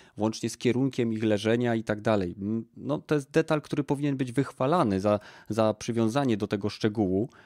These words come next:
za, za oddanie tej jakby, no, człowiek ma takie włoski. Po prostu. To jest detal, którego normalnie w grach się nie robi, bo to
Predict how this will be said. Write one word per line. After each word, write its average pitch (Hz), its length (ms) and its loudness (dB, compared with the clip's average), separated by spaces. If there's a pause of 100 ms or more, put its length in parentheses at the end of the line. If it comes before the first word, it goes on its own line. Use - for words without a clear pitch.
(180)
za, 101 280 0
za 107 160 0
oddanie 104 400 2
tej 104 260 -2
jakby, 98 640 -2 (100)
no, 98 360 -6 (1120)
człowiek 135 320 0
ma 120 140 2
takie - 240 -4
włoski. 92 420 -10 (200)
Po - 80 -18
prostu. - 340 -2
To - 100 -2
jest 104 120 0
detal, 123 220 2
którego 110 280 0
normalnie 113 320 2
w 101 40 -4
grach 110 220 2
się 113 120 -6
nie 101 100 0
robi, 110 200 0
bo 131 120 -2
to 143 140 -2